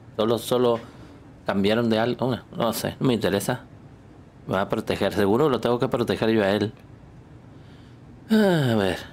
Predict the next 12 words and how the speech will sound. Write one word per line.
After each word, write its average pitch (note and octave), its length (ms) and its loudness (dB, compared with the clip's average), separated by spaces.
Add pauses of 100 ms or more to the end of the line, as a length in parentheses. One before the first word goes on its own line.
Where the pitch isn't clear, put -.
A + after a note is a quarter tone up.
(140)
ya B2+ 140 2
veremos. F2 480 0 (880)
Am, G2 760 0 (200)
pues E2+ 200 -2
empezamos. F#2+ 500 -4 (3500)
A D2+ 100 -2
ver. D#2 240 -2 (1120)
¿Tú? D3+ 240 0 (2000)
¿Ninguno F#2+ 340 -2
de G2+ 80 2
ahí? B2+ 220 -2 (680)
No. - 280 -8